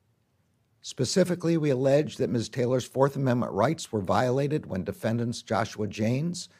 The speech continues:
Kyle Meany, and Kelly Goodlett sought a warrant to search Ms. Taylor's home knowing that the officers lacked probable cause for the search.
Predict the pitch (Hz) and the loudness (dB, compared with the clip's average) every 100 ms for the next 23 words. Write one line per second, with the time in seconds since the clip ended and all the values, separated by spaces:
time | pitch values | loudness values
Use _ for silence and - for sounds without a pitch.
0 | _ _ - 113 139 156 117 110 104 - | _ _ -2 0 0 0 0 0 -2 -8
1 | _ _ _ - 98 110 123 156 131 104 | _ _ _ -8 -6 0 2 2 2 0
2 | 101 - - _ _ _ - - 123 151 | -4 -8 -12 _ _ _ -6 2 4 4
3 | 151 131 135 131 113 - 139 139 139 135 | 4 4 2 -2 -8 -4 -4 -2 -4 -4
4 | - 123 120 127 - 110 117 113 135 135 | -2 -2 0 0 0 0 2 2 4 2
5 | 110 55 - _ _ _ - 92 110 117 | -2 -6 -18 _ _ _ -8 -6 -2 0
6 | 117 139 117 131 104 107 104 107 - 110 | 0 -2 -6 -6 -6 -4 -2 -4 -4 -2
7 | 104 98 110 - 92 90 - 85 87 - | 0 -2 -6 -4 -2 -2 -8 -12 -10 -10
8 | - - - | -12 -14 -20